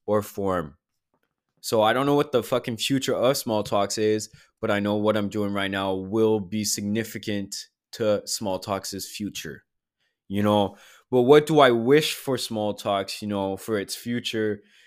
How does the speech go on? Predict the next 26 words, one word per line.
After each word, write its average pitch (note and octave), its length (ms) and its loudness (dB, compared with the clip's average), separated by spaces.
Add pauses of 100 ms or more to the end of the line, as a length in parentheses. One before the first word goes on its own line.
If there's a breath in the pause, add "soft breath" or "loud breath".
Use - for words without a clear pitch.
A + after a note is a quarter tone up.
(120)
is G#2+ 240 -8
really C3 460 4
find B2+ 480 -2
that A2+ 200 -2
recognition A#2 720 -4
that G2+ 420 -4
I A2+ 160 -4
really, A2 760 -4 (260 soft breath)
or B2+ 100 -2
Small D3 320 -2
Talks B2 380 -2
deserves, G#2 580 -8
you G2+ 80 -10
know? G2 320 -6 (480)
Um, G#2+ 580 -4 (840)
you C#3 100 -2
know, D#3+ 120 2
it C#3+ 60 0
may E3 160 0
not D#3+ 260 2
be D3+ 80 0
the B2 140 -2
best A2 1000 -4 (880)
podcast, A#2 640 0
but A2+ 100 -4
I B2 380 0